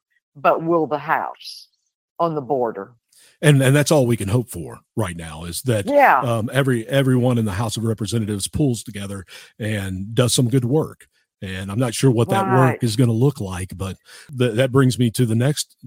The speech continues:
Speaker 2: word for word association, eighty-seven thousand I R S agents.
Speaker 1: Ridiculous.
Speaker 2: Yeah.
Speaker 1: You know, I'm one of those for a flat tax. I'm one of those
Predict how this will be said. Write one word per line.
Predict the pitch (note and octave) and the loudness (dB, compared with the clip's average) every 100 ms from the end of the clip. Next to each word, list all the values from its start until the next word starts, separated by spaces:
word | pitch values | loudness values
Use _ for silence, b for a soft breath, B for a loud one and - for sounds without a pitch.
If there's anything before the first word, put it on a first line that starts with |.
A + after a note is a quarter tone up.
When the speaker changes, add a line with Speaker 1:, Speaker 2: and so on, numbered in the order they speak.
| C#3+ G#2+ | -12 -4
Speaker 2:
word | A#2 A2+ B2+ D3 - _ _ _ | 0 2 0 -2 -12 _ _ _
for | - A2+ | -4 -2
word | A2+ A2+ | -2 -2
association, | G#2+ - A2+ G#2+ G2+ G2+ A#2+ A2 B B - | -2 -2 -2 -2 -4 -2 -2 -4 B B -2
eighty-seven | C3+ E3+ C3 - C#3 C3 | 0 0 0 0 0 0
thousand | A#2+ B2 A2+ A#2 A2+ | -2 -2 0 -2 0
I | B2 | -2
R | A2+ G2+ | -2 -2
S | G2+ - | -4 -6
agents. | E2+ D#2+ - - - - _ _ | -8 -12 -14 -16 -18 -18 _ _
Speaker 1:
Ridiculous. | F3+ F#3+ D#3+ G#2+ G2+ - F3 G#3+ G#3+ E3+ D#3 B2+ G#2 G2 - - | -2 0 0 -4 -20 -4 2 2 2 -4 -6 -6 -12 -18 -20 -6
Speaker 2:
Yeah. | A#2 A2 F2 _ - | -2 -2 -4 _ -6
Speaker 1:
You | G#3 A3 | -2 0
know, | F#3 E3+ D#3 D#3 - - | 2 2 2 -4 -10 0
I'm | F#3+ A3 C4 E4 D4+ | 4 6 6 2 -6
one | B3 A3+ | -6 -6
of | G#3+ | -4
those | G3+ G3 G3 - | -2 -2 -4 -12
for | F#3+ E3 | -8 -8
a | D#3 - | -8 -8
flat | F#3+ F3+ - - | -4 -4 -6 -14
tax. | F#3 E3+ C3 _ _ - | -10 -10 -10 _ _ -10
I'm | E3+ G3+ A3 A3 G#3 | -6 -2 -2 -4 -6
one | G3 F#3+ | -8 -8
of | F#3+ | -4
those | F3 E3 D#3 D#3 | -2 -2 -2 -6